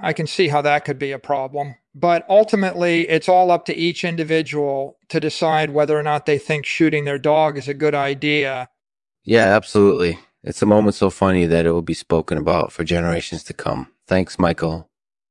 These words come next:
Speaker 1: No problem, Lexman.
Speaker 2: So, what's something funny that happened to you recently? Let us know in the comments below. Thanks for watching. Thanks for watching the Lexman Artificial Podcast. Don't forget to subscribe for more entertaining content.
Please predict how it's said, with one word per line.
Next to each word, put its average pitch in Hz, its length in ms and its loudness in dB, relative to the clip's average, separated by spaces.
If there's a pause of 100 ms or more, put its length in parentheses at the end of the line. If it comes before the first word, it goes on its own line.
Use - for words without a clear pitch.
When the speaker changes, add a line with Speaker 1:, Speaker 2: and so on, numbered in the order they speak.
(220)
Speaker 1:
No 170 300 0
problem, 143 720 -2 (120)
Lexman. 143 760 -4 (460)
Speaker 2:
So, 87 360 -4
what's 87 340 -2
something 95 400 -2
funny 92 300 0
that 82 160 0
happened 85 320 -4
to 85 100 -10
you 82 140 -4
recently? 80 560 -6 (220)
Let 87 120 -2
us - 180 -6
know 85 200 -2
in 82 160 -4
the 78 340 -4
comments 80 400 -4
below. 82 520 0 (220)
Thanks - 600 -2
for 90 160 -2
watching. 87 840 0 (1400)
Thanks 101 240 2
for 107 100 0
watching 98 300 2
the 92 80 0
Lexman 98 360 -2
Artificial 90 400 -4
Podcast. 85 680 -4
Don't 98 160 0
forget 101 240 0
to 98 80 -6
subscribe 92 540 0
for 90 100 -10
more 90 260 0
entertaining 85 640 -6
content. 78 480 -8